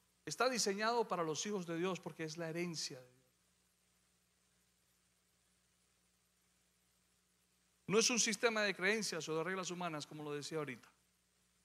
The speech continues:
Es una cultura que Cristo vino a enseñarnos.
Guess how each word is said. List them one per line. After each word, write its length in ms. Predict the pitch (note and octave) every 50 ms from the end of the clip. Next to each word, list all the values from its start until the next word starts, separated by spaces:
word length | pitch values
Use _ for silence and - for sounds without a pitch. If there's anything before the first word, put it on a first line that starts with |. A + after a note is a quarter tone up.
| _ _ _ _ _ _ _ _ _ _ _ _ _ _ _ _
Es 140 | - D3 C#3+
una 160 | G3 G#3+ G#3+
cultura 520 | F#3+ - G3 F#3 D#3 - G#3 G#3+ F#3+ E3+ D#3
que 200 | - D#3 C#3+ -
Cristo 360 | - F#3 G3+ F3 - - F3
vino 240 | E3+ F3+ F3+ F3+ F3
a 40 | E3+
enseñarnos. 500 | D#3 - D#3 C#3 C3+ B2+ A2+ G#2 G#2